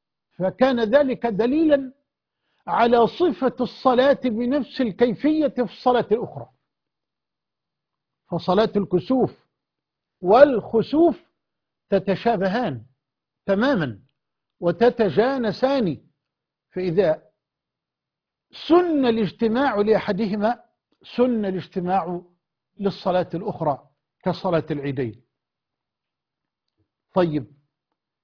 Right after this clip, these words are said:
إذا انقضى الكسوف ولم تنجل الشمس، لا زالت مظلمة، ذهب ضوءها ونورها،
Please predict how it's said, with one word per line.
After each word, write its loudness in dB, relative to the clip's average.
إذا 2
انقضى 4
الكسوف -4
ولم 4
تنجل 0
الشمس، -10
لا 0
زالت 2
مظلمة، 0
ذهب 2
ضوءها 0
ونورها، -2